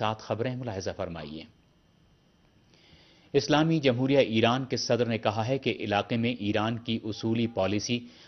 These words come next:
خلیج فارس کے علاقے کے تمام ملکوں کے ساتھ ہمہ جانبہ تعلقات کو مکمل طور پر فروغ دینا ہے۔ صدر احمدی نژاد نے اتوار کی رات تہران میں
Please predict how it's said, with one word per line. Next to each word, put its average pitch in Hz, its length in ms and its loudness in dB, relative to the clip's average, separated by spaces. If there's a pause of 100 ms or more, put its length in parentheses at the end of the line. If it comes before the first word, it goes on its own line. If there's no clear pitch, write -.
خلیج 143 360 4 (140)
فارس 147 320 -4
کے 143 100 2 (100)
علاقے 110 300 2
کے 127 100 -2 (140)
تمام 120 400 0
ملکوں 110 260 -2
کے 107 100 -6
ساتھ 98 440 -2 (500)
ہمہ 113 240 0
جانبہ 131 440 0 (120)
تعلقات 101 640 0
کو 107 120 0
مکمل 113 520 -2 (120)
طور 113 180 4
پر 95 200 -2 (380)
فروغ 104 320 -2
دینا 90 300 -6
ہے۔ 92 100 -2 (600)
صدر 147 280 6
احمدی 131 400 2
نژاد 113 440 2
نے 123 120 -2
اتوار 104 400 0
کی 104 100 -4
رات 98 300 2
تہران 107 400 0
میں 82 100 -8